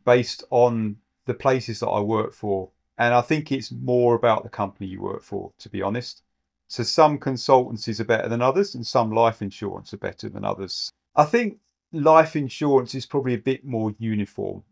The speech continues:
You are going to have very long, hard days around the reporting deadlines. And then it's, it's gonna get easier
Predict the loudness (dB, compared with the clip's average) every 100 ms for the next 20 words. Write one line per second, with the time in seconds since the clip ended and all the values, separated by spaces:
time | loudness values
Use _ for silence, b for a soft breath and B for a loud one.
0 | -6 2 4 6 4 0 -2 -6 -2 0
1 | 0 0 2 2 2 -4 _ -2 0 0
2 | -2 -6 0 0 0 0 -2 -2 -6 -12
3 | -14 -4 -2 0 -2 -8 -6 -6 -4 -6
4 | -2 -2 2 0 0 -8 -18 _ _ _
5 | _ _ _ -4 2 4 4 -2 -4 -4
6 | -4 -2 -4 -2 0 0 -2 -2 -2 -2
7 | -2